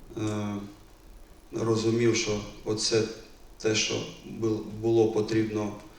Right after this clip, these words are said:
ось тут, все це є ось тут. Це є Слово Боже, так. Це саме головне. Все для людини є тут. Все.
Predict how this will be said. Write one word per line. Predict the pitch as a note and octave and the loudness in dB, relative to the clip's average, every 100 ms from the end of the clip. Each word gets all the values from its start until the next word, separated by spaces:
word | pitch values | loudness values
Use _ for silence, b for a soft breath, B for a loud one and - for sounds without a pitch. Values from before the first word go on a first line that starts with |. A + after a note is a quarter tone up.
| B B B B - | B B B B -8
ось | A2 - | -4 -4
тут, | - C3+ C3+ - - - - - | -2 -2 -2 -4 -16 -20 -20 -18
все | - A2 G#2+ | -4 0 0
це | - - G2+ - | -2 -4 -4 -2
є | G#2+ G#2 F#2 - - | 2 2 0 -10 -10
ось | - - | -4 -4
тут. | - - E2 - - - - - - - - - - - - - - - - G#2 - - - | -4 -10 -12 -18 -20 -20 -20 -20 -20 -20 -20 -18 -18 -18 -20 -20 -20 -20 -20 -20 -20 -12 2
Це | A2 | 4
є | G#2+ | 4
Слово | G#2 G#2 G2 - | 0 -4 -4 -4
Боже, | - - - - | -6 -6 -8 -14
так. | - - - - - | -14 -14 -14 -14 -14
Це | - A2 | -4 -2
саме | A2 - A#2+ A#2 A2+ | -2 0 2 4 4
головне. | A2 A2 G#2+ G2 F2 - B B - | 4 4 2 -2 -8 -12 B B -16
Все | - - A#2+ A2+ G#2+ - - A2+ | -8 0 4 6 4 -2 -10 0
для | A2+ | 4
людини | A2 A2+ A2+ A#2 G#2+ | 4 4 4 4 4
є | G#2 G#2+ | 2 2
тут. | G#2+ - - - - - - - - - - - - | 0 -2 -8 -10 -14 -20 -20 -20 -20 -20 -20 -20 -18
Все. | - - | -10 -6